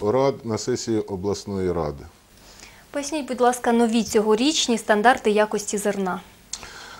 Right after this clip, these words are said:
Speaker 1: Е, ну, до цього року ми працювали по, у, ну, госту, який був прийнятий в дев'яносто восьмому році. З цього року, по перше квітня дві тисячі десятого, буде працювати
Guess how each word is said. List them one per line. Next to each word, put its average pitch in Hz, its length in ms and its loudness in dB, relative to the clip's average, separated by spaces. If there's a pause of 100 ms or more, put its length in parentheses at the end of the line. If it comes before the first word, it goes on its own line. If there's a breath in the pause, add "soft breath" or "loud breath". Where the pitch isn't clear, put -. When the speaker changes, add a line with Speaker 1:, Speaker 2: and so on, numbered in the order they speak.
(320 loud breath)
Speaker 1:
Е, 117 40 -2
ну, 147 160 0
до 165 120 6
цього 165 240 6
року 165 280 6
ми 147 120 4
працювали 139 720 6 (140)
по, 123 460 6 (200)
у, 107 760 0 (240)
ну, 104 180 0
госту, 117 680 4
який 113 220 0
був 113 220 0
прийнятий 110 480 2
в - 20 0
дев'яносто 113 500 0
восьмому 127 500 -2
році. 123 420 2
З - 40 -4
цього 123 460 4
року, 123 280 4
по 104 120 -2
перше 110 380 2
квітня 107 360 0
дві 104 140 2
тисячі 101 440 -2
десятого, 113 640 2
буде 113 340 4
працювати 107 880 2